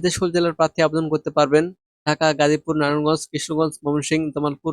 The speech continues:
নেত্রকোনা, চট্টগ্রাম, কক্সবাজার, নোয়াখালী, রাজশাহী, দিনাজপুর, খুলনা, যশোর ও মাগুরা জেলার প্রার্থী আবেদন করতে পারবেন। তো ব্যতিক্রম শারীরিক প্রতিবন্ধী কোটার ক্ষেত্রে সকল জেলার প্রার্থী আবেদন করতে পারবেন। তো আগ্রহী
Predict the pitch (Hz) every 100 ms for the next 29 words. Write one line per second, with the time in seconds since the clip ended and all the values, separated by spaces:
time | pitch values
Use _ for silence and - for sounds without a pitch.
0 | 151 143 147 151 147 - - 143 156 180
1 | _ _ - 156 - 170 170 160 151 147
2 | 156 165 190 _ _ - 143 - 165 151
3 | 156 147 - 160 - 147 147 165 - _
4 | _ _ _ - 156 190 175 165 156 170
5 | 151 160 151 147 - 170 147 156 151 147
6 | 151 151 139 127 - _ _ 139 160 190
7 | 185 - 175 165 180 180 180 170 160 160
8 | - 156 156 185 - 170 170 170 160 156
9 | 147 165 170 143 147 156 151 - 151 135
10 | 131 117 _ - - 180 165 180